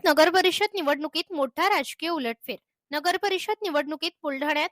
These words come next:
अनपेक्षित असा मोठा राजकीय उलटफेर पाहायला मिळाला आहे. काँग्रेस वंचित बहुजन आघाडीची अधिकृत युती जाहीर झाल्यानंतरही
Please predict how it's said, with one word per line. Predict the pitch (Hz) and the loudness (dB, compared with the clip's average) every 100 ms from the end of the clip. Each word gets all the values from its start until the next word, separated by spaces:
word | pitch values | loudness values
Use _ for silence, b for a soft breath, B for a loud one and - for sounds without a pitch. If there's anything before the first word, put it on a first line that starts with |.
| - | -6
अनपेक्षित | 285 339 381 - 440 440 | -4 -4 -4 -6 -6 -4
असा | 302 320 | -2 -2
मोठा | 349 285 247 - | -2 -4 -6 -2
राजकीय | 415 285 220 - 330 | 0 0 -4 -8 -6
उलटफेर | 302 269 - 285 - | -4 -6 -4 -8 -2
पाहायला | 254 226 247 | -2 -2 -6
मिळाला | 277 277 269 | -4 -2 0
आहे. | 254 226 277 _ _ _ | 0 -2 -8 _ _ _
काँग्रेस | 320 320 339 403 - | 2 2 2 -2 -2
वंचित | 381 302 381 359 | -2 -2 -6 -2
बहुजन | 330 294 370 | -2 -2 -2
आघाडीची | 302 247 277 269 | 0 -2 -4 -4
अधिकृत | 311 233 254 311 339 | -6 -6 -10 -10 -12
युती | 302 262 269 262 | -8 -8 -6 -4
जाहीर | 262 247 262 | -4 -4 -6
झाल्यानंतरही | 262 226 220 220 196 294 320 - | -4 -4 -4 -8 -6 -6 -6 -10